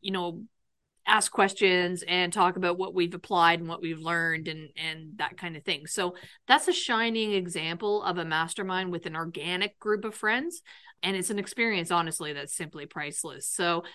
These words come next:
again, masterminds come in all sizes, all kinds. Just make sure that you're, you're understanding, 'cause they're, they tend to be a high ticket offer. Um, however, that being said, they're not only invaluable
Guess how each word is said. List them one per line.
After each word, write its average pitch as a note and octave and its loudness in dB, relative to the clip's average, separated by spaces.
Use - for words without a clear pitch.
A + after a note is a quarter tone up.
again, F3+ 0
masterminds B3+ 2
come G#3 -2
in F#3+ -2
all F#3+ 0
sizes, F#3+ 2
all G3 -2
kinds. F#3+ -6
Just C4 -6
make C4+ 2
sure A#3 0
that F#3+ 2
you're, F#3+ 2
you're G3 -2
understanding, A#3 -2
'cause C4 -10
they're, C#4+ -2
they C#4 -2
tend F#4 -2
to F#4+ -2
be A#3 -2
a C4 -4
high G#3 4
ticket G#3 -2
offer. G3 2
Um, F3 2
however, D#4 4
that G#3+ 2
being G#3 -2
said, F#3+ 2
they're G#3 -4
not C4 4
only A3+ -4
invaluable G3+ 0